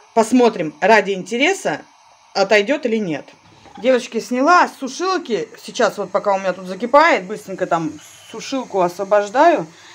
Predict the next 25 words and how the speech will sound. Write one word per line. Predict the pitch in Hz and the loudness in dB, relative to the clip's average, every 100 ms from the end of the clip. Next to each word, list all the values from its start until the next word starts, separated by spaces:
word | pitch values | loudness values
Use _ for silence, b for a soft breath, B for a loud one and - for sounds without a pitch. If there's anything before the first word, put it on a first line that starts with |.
| B B B | B B B
Я | 175 262 | -2 2
не | 302 | 2
знаю, | 294 285 254 | 4 4 4
вам | 226 226 | 2 -2
видно | 233 247 | -6 -10
или | 240 226 | -8 -6
не | 226 233 | -8 -4
видно. | 330 320 214 | -2 0 -2
Вот | 170 190 | -2 -2
здесь | 196 349 | -2 -4
пятно. | - 302 247 208 151 139 _ _ B B B B B | -4 -8 -4 -2 -2 -4 _ _ B B B B B
Это | 220 220 | -4 0
Лешина | 277 247 233 220 | 0 0 -2 -6
футболка. | 233 196 262 370 - 156 135 _ _ B B B | -6 0 2 2 0 -6 -6 _ _ B B B
Причем | 254 - 302 277 | -4 0 0 2
я | 269 262 226 | 4 4 2
на | 233 | -2
это | 254 247 | -4 -6
пятно, | 247 - 277 359 494 440 - | -14 -8 0 4 4 0 -6
э, | 202 202 | -4 -2
брызгала, | 180 349 320 302 277 247 214 - _ B B B B B | 4 4 4 0 2 0 -2 -10 _ B B B B B
а, | 180 170 | -2 -2
щас | 170 226 | -4 -6
скажу, | - 269 226 165 139 _ | -2 -2 -2 -4 -6 _
пятна | 254 269 269 254 | 2 2 2 -6